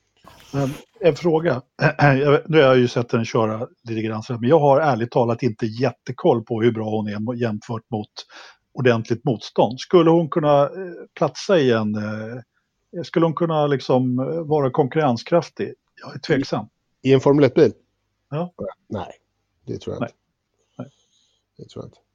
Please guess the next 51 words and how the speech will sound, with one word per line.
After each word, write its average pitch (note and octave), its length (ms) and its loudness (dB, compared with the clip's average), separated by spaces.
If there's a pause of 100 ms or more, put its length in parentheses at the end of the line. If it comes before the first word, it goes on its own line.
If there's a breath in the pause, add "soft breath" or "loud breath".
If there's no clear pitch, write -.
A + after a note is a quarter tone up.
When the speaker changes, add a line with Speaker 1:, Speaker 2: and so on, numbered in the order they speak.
(1400 loud breath)
Speaker 1:
Eh, A#2 420 -10
det C#3+ 100 2
vore D#3 140 4
ju D#3 60 4
kul F3 180 4
att E3 60 -4
se - 80 2
henne D#3+ 140 2
i D3+ 40 2
F C3+ 180 0
tre, D3+ 180 0 (380)
eh, A2+ 320 -2 (480)
för C3 100 0
att, A2+ 120 0
liksom, A2 240 -4
se A#2+ 200 -2
vad A#2 220 -6
hon A2 420 -8
Speaker 2:
Mm. D3+ 200 2
Speaker 1:
går B2+ 80 0
för. - 180 -8
Eller C#3 380 0
till C#3 140 -6
och C3 60 0
med B2 160 2
F - 120 -8
två. G#2+ 280 -8 (400)
Speaker 2:
Mm. C3 220 -2
Speaker 1:
Men, C3+ 120 -2
men, C#3+ 120 -2 (460)
det B2 80 -8
kommer C#3 280 -2
kanske. - 260 -18 (1040 soft breath)
Speaker 2:
Ja, B2 260 0
men D3 140 -4
det C3+ 60 0
är C3 40 4
väl D#3+ 120 2
det D3+ 260 4
man, C3+ 480 0
så A#2+ 140 -6
här, A2 80 -10 (1200 soft breath)
jag C3 120 2
hoppas A#3 400 4
lite G3+ 260 4
det, G2+ 180 4
att G2 140 -2
vi C3 80 -4
får B2+ 120 -6
se, F#3+ 200 0
eh, B2+ 580 -4